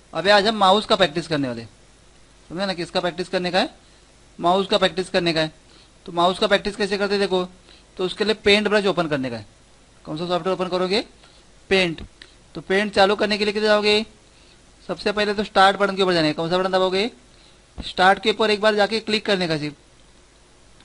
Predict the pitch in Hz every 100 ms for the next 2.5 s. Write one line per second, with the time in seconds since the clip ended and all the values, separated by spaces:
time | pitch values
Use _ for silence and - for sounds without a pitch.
0 | _ - 165 240 330 - 156 - - -
1 | _ - _ _ _ - 160 208 202 214
2 | 214 214 208 214